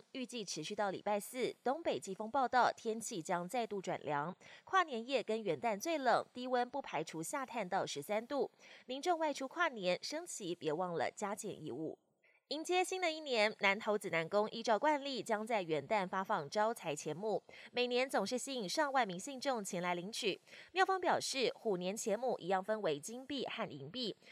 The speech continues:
今年以登山虎作为设计主轴，有步步高升之意。另外，因应疫情趋缓，庙方也开放信众提前一天，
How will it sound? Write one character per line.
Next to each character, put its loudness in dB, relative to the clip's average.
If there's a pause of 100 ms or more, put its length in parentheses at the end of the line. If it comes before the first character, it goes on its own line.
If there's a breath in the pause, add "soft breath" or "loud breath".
(120)
今 -6
年 0
以 -6
登 -2
山 2
虎 0
作 -2
为 2
设 0
计 -6
主 -6
轴， 2
有 4
步 -2
步 -2
高 2
升 -4
之 -4
意。 -4 (340 loud breath)
另 0
外， 8
因 -4
应 -4
疫 -6
情 -8
趋 -4
缓， 6 (120)
庙 2
方 0
也 -4
开 -4
放 -4
信 -6
众 -2
提 -10
前 -6
一 -10
天， 0